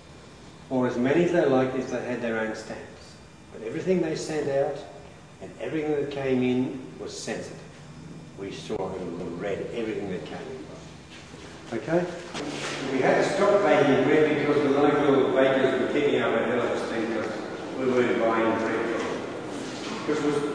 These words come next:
costing us very little to build, to, to make bread. You can't really compete with private enterprise, it's their livelihood, so we had to stop and buy the bread from them. So this became a recreation room for the twenty-three prisoners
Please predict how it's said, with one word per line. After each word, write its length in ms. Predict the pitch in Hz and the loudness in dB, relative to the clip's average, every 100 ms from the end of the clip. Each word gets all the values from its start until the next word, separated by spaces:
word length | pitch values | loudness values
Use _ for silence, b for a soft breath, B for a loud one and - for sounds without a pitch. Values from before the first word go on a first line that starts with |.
| - | 0
costing 320 | 175 - 143 127 | 0 2 2 2
us 140 | - - - | 2 0 2
very 240 | 139 - | 4 6
little 300 | - 117 - - | 6 4 4 0
to 60 | - - | -2 2
build, 320 | 123 123 123 | 4 4 2
to, 80 | - | 0
to 260 | - - 113 120 | -2 -2 -2 2
make 160 | 123 | 2
bread. 320 | - 120 110 - - - - - - | 2 0 -2 -2 -4 -8 -10 -12 -6
You 120 | 135 | -4
can't 320 | 131 135 170 - | 0 4 4 4
really 240 | - - | 4 4
compete 460 | - - - - - | 2 0 0 0 0
with 220 | - - | -2 0
private 320 | - 98 - 104 | 2 2 2 0
enterprise, 320 | - - - 104 | -2 -2 -2 -2
it's 100 | - - | -2 -2
their 160 | 107 | -2
livelihood, 540 | - 117 117 117 127 - | -2 0 2 0 -2 -4
so 100 | 120 | -2
we 60 | 123 | 0
had 140 | 127 | 0
to 200 | 127 127 | -2 -4
stop 200 | 120 107 104 - - - - - - - | -2 -4 -2 -4 -6 -10 -10 -12 -12 -6
and 180 | 117 98 | -2 0
buy 280 | 117 113 110 | 4 4 4
the 60 | |
bread 220 | 113 117 113 | 2 2 2
from 100 | 117 | 0
them. 160 | 113 - | -2 -2
So 60 | 240 | -2
this 180 | 180 175 - | 0 0 2
became 260 | - 135 | 2 4
a 80 | 127 135 | 4 4
recreation 680 | 131 120 120 131 127 110 110 | 4 4 4 4 4 2 2
room 460 | 120 117 117 - - - - | 4 4 4 0 -4 -8 -6
for 80 | 123 | -2
the 160 | 120 - | -2 4
twenty-three 600 | 165 165 165 143 135 131 - | 4 6 4 4 4 4 4
prisoners 340 | 131 139 123 | 4 4 6